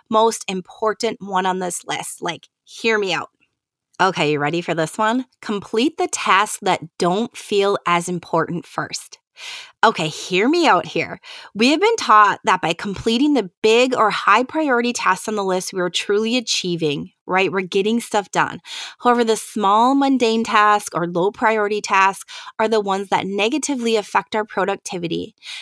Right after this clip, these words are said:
And when we carry them with us day in and day out, they are essentially like carrying a weight on our shoulders. So I recommend <laughs> starting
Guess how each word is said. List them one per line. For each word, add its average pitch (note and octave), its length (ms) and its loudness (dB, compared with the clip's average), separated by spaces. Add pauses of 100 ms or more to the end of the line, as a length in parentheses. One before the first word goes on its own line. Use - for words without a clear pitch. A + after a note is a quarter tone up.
(140)
And A3+ 100 2
when A#3 120 2
we A3+ 100 0
carry A#3+ 340 0
them E4+ 180 2
with D4 160 2
us C#4+ 200 0
day G3 440 -2
in D4+ 140 4
and D4 100 4
day C4+ 200 2
out, G#3 260 2
they G#3 140 2
are A#3 100 2
essentially G#3+ 560 -4
like G3 240 -2
carrying G#3 460 -6
a A3 60 0
weight F3 260 -2
on E3 100 -2
our E3+ 120 -2
shoulders. - 520 -10 (840)
So F3+ 280 2 (600)
I C4+ 240 6
recommend F3+ 580 2
<laughs> - 0 -
starting C4 600 2